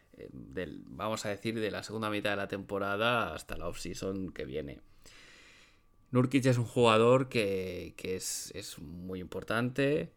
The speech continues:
eh, es, es el pivot titular, se, no, no puedes no tener un pivot de garantías en esta liga, sea de un estilo o de otro, y evidentemente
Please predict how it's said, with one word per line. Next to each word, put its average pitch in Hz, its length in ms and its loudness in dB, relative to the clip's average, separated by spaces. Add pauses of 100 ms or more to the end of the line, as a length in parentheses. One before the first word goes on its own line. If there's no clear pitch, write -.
(360)
eh, - 200 -18 (300)
es, - 240 -8 (380)
es - 140 -10
el 92 100 -8
pivot 78 260 -6
titular, 107 480 2
se, - 240 -8
no, 92 160 -8
no 92 300 -8
puedes 110 280 4
no 101 140 0
tener 87 240 -4
un 87 160 -4
pivot 90 300 -4
de 85 100 -4
garantías 87 800 -6
en 78 300 -10
esta - 200 -8
liga, 110 400 0
sea 95 440 -4 (100)
de 87 140 -4
un 98 140 -2
estilo 82 420 -6
o 80 80 -4
de 95 100 -4
otro, 139 420 0 (480)
y 98 220 0
evidentemente 95 1040 0